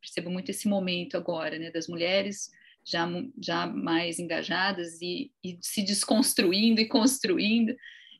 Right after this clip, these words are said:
e a gente agora tendo, tendo, tendo que trazer, né, buscar esse envolvimento masculino.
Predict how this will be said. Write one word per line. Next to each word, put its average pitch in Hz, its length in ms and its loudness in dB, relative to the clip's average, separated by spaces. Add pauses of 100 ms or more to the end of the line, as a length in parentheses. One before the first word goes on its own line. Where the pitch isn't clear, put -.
e 185 100 4
a 180 60 4
gente 190 280 0
agora 175 280 0 (240)
tendo, 180 300 -4 (240)
tendo, 180 220 -2 (200)
tendo 185 220 -6
que 269 60 -12
trazer, 180 480 2
né, 175 100 0
buscar 185 560 2
esse 190 220 -2
envolvimento 180 1000 -4 (560)
masculino. - 640 -10